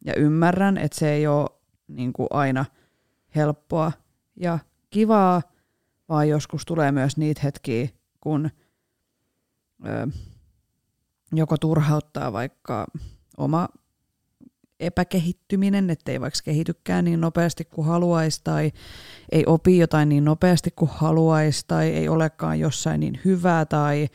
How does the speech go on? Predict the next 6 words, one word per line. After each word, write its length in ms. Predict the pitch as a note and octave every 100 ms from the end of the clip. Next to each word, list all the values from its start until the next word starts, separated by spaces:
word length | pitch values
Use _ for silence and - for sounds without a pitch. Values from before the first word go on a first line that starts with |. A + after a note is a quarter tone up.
| - - - _ -
onkin 400 | D3+ D3 C#3+ - _ -
jotain, 420 | D3+ D3 C#3+ - _ _
jo-, 160 | B2+ G#2 - D#3
joku 260 | D3+ D3+
koreografia, 760 | - D3+ C#3+ C#3+ - C#3 C#3+ D3
mikä 400 | D3 - C3+